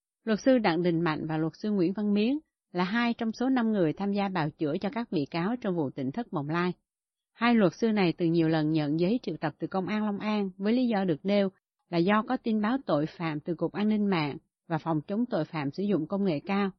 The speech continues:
A không năm Bộ Công an, cho rằng đã phát hiện hai luật sư này có hành vi phát tán trên mạng video clip, hình ảnh, bài viết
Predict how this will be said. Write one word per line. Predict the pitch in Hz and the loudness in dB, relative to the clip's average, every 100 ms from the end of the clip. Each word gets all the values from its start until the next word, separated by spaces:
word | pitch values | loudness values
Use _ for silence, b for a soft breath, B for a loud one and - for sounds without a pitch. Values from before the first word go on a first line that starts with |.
| - | -8
A | 190 | -8
không | - 185 | -4 -2
năm | 185 180 | -2 0
Bộ | 170 139 | -2 -4
Công | 185 175 | -6 -4
an, | 190 180 - _ _ - | -2 -2 -6 _ _ -4
cho | 226 | -2
rằng | 220 196 156 - _ _ | 2 2 0 -4 _ _
đã | 190 | -6
phát | 233 285 | -2 0
hiện | 247 165 | 2 2
hai | 180 220 214 | 2 -2 0
luật | 180 - | 0 -2
sư | 214 | -2
này | 208 170 185 | 0 0 -2
có | 226 | -2
hành | 226 165 | 0 0
vi | 196 | 0
phát | 185 247 - | -2 -6 -6
tán | 196 208 | -4 -4
trên | 240 226 196 | -2 -2 0
mạng | 175 120 - - | 0 -2 -6 -4
video | 196 196 190 | 0 2 0
clip, | - 226 254 - _ _ _ | 0 2 2 0 _ _ _
hình | - 165 | -2 0
ảnh, | - 147 156 208 _ - | 0 -2 -4 -6 _ -2
bài | 170 | 0
viết | 160 220 285 | 2 2 0